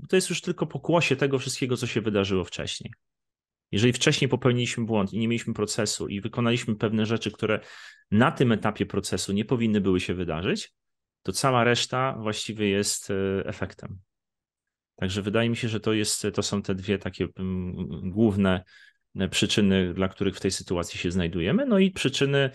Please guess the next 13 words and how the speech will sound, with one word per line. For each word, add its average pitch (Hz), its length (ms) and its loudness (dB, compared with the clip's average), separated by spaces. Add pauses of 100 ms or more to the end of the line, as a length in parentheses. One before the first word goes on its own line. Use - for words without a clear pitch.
(320)
które 120 260 2
powodują, 117 600 2
że, 101 380 2 (140)
mm, 101 180 -6
e, 95 720 -4 (400)
ciężko 131 480 4
jest 107 560 2
o 92 340 0
skuteczność - 600 -2
sprzedaży 87 500 -4
w - 40 -12
tej 80 140 -2
sytuacji. - 600 -8